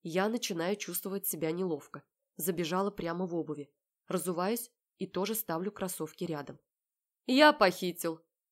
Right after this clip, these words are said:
Слышу голос Марата со второго этажа и поворачиваю голову. Он уже оделся. На нём светлая футболка и спортивные штаны.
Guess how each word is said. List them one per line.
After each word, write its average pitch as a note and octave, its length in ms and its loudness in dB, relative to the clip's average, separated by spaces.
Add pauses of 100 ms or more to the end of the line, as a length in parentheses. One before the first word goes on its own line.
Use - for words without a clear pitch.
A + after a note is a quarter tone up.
(160)
Слышу F#3 380 -2
голос D#3+ 360 0
Марата E3 340 0
со - 160 -4
второго D#3 420 0
этажа D3+ 420 -6 (360)
и F#3 80 -8
поворачиваю F3 720 0
голову. D3+ 440 -2 (460)
Он G3 180 4
уже G#3+ 200 2
оделся. D#3+ 520 -2 (460)
На F3 100 2
нём F3 180 0
светлая E3 420 -2
футболка F3+ 580 -6 (120)
и F3+ 40 -6
спортивные E3+ 600 -6
штаны. D3+ 460 -6